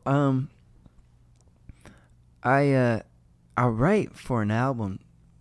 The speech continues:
typically between fifty and seventy songs.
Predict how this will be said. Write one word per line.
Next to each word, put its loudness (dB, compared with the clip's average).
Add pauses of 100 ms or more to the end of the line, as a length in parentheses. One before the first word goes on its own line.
(520)
typically -4 (540)
between -2
fifty -6
and -6
seventy -4
songs. -10